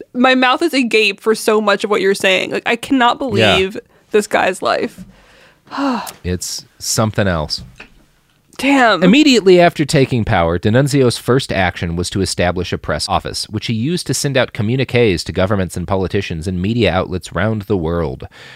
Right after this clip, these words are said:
Speaker 2: Journalists flocked to the city, as well as political extremists.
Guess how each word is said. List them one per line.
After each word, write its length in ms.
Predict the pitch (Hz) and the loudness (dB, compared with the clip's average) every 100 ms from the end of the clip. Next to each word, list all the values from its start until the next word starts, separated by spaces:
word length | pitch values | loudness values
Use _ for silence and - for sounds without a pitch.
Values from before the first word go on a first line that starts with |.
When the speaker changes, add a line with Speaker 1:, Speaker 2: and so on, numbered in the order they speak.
| 87 | -16
Speaker 2:
Journalists 600 | 101 117 165 190 180 - | -2 0 2 0 -2 -6
flocked 360 | - 117 135 - | -4 0 0 0
to 60 | 135 | -2
the 120 | 120 | 0
city, 340 | - 127 80 - | 0 0 -2 -4
as 140 | - 113 | -6 0
well 180 | 127 | 0
as 100 | 143 | 0
political 440 | - 151 139 139 135 | -2 -4 -4 -6 -8
extremists. 640 | 127 - 143 113 - - | -8 -8 -8 -8 -10 -12